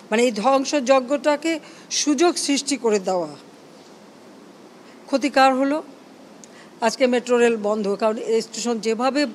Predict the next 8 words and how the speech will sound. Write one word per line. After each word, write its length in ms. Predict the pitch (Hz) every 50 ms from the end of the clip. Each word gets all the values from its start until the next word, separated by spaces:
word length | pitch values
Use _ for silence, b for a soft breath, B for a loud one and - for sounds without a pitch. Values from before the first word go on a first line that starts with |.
| - -
ধ্বংস 320 | 208 214 226 240 233 - 277
হয়েছে, 440 | 277 269 262 262 254 233 208 202 196 B B B B B B B B B B
এটা 160 | 208 196 240
সম্পূর্ণ 480 | - - 226 233 233 226 277 269 269 262
ডিজিটাল 440 | 214 233 233 214 214 214 254 247 240
সিস্টেম, 540 | 240 - 247 226 - - 254 240 247 247 - - - - - - - - - -
ইলেকট্রনিক 460 | 233 226 240 240 233 254 254 247 220
সিস্টেম, 400 | - - 247 226 - - 240 240